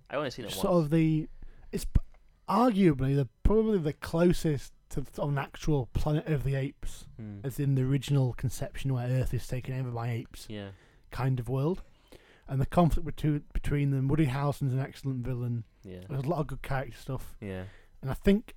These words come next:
Speaker 2: I probably prefer it to the other two because it's the only one of the three that you don't have to, you don't feel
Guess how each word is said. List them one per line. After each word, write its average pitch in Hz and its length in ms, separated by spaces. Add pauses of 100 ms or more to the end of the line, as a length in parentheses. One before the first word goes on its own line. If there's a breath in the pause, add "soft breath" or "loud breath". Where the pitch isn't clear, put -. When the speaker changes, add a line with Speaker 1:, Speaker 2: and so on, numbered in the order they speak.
(120)
Speaker 2:
I 127 160
probably 220 440
prefer 165 560
it 160 140 (100)
to 156 100
the 151 160
other 143 140
two 117 300
because 131 200
it's 127 120
the 139 120
only 160 320
one 143 240
of 135 140
the 131 80
three 127 460
that - 120
you 135 160
don't 139 400
have 113 220
to, 135 80 (100)
you 143 140
don't 139 340 (720)
feel 143 540